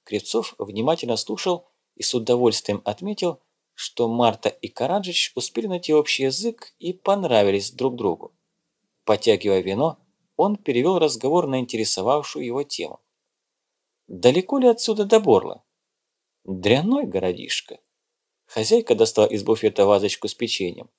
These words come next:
"Попробуйте, очень вкусное". "Чем же он так плох?" — не отставал фотограф. "И если у господина Карла там дела, то пусть он не связывается со спекулянтами"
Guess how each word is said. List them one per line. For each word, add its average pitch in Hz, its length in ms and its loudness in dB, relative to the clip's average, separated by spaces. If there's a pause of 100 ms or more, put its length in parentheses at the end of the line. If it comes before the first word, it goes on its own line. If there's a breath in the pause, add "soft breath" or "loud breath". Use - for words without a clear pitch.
(560)
"Попробуйте, - 680 2 (160)
очень 226 380 2
вкусное". - 520 -6 (1160)
"Чем 165 320 2
же 147 120 6
он 143 140 4
так 175 280 2
плох?" — 156 400 4 (320)
не 123 180 2
отставал 127 400 8
фотограф. - 680 0 (720)
"И - 100 -4
если 110 360 2
у 104 120 -8
господина 110 580 0
Карла 98 480 2
там 95 260 -2
дела, 113 380 0 (580)
то 101 140 2
пусть - 420 -2
он 98 180 -2
не 104 120 0
связывается 185 720 0
со - 200 0
спекулянтами" 101 1080 -2